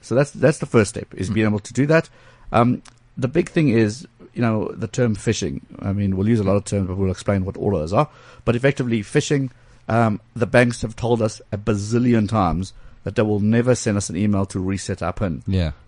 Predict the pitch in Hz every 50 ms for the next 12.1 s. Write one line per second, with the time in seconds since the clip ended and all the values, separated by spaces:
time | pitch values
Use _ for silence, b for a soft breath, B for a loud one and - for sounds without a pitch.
0 | _ - 82 95 - - b b b b - - 104 95 113 110 110 - - -
1 | - - _ _ _ _ _ _ _ _ - - 92 98 98 92 95 92 - -
2 | - - - - - - 113 - - 175 - - - - - - - - 101 -
3 | - - - 120 120 117 117 113 110 104 107 104 104 104 107 135 143 117 110 104
4 | 98 92 90 160 156 147 156 143 131 123 113 113 120 117 104 - - B B B
5 | B B - - - - - - - 165 160 - - 147 139 143 190 214 - -
6 | 190 175 170 147 127 117 113 113 117 117 117 120 117 107 110 104 101 110 107 98
7 | 101 104 104 90 82 87 - 110 - 113 107 98 - - - 143 151 165 151 139
8 | - 123 110 98 110 107 104 101 92 92 82 - - 151 151 151 - - b b
9 | b b b b b - 98 101 101 101 101 98 - - _ - - 107 101 -
10 | 110 98 104 98 104 110 98 104 104 90 92 98 - - 107 101 107 - - -
11 | 92 - 101 98 92 - 90 - - 95 92 87 76 - - 131 156 156 143 143
12 | 135 131